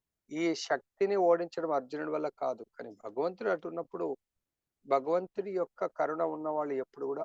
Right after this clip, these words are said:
అపజయం కారు. కాబట్టి భగవంతుడు జయాన్ని భగవంతుడు ఇస్తాడు, బలాన్ని భగవంతుడు ఇస్తాడు. So కాబట్టి సాహసాన్ని భగవంతుడు ఇస్తాడు. భగవంతుడి దగ్గర షడైశ్వర్య సంపన్నుడు కాబట్టి ప్రతిది కూడా భగవంతుడు ఇవ్వడానికి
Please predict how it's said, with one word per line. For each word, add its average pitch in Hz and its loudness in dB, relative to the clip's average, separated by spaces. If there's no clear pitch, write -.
అపజయం 143 -4
కారు. 120 -8
కాబట్టి 160 -4
భగవంతుడు 139 0
జయాన్ని 151 2
భగవంతుడు 165 0
ఇస్తాడు, 139 -4
బలాన్ని 151 8
భగవంతుడు 147 -2
ఇస్తాడు. 120 -6
So 143 -4
కాబట్టి 135 -2
సాహసాన్ని 175 4
భగవంతుడు 156 -2
ఇస్తాడు. 135 0
భగవంతుడి 165 4
దగ్గర 160 6
షడైశ్వర్య 147 2
సంపన్నుడు 139 2
కాబట్టి 135 6
ప్రతిది 135 8
కూడా 139 10
భగవంతుడు 131 6
ఇవ్వడానికి 127 2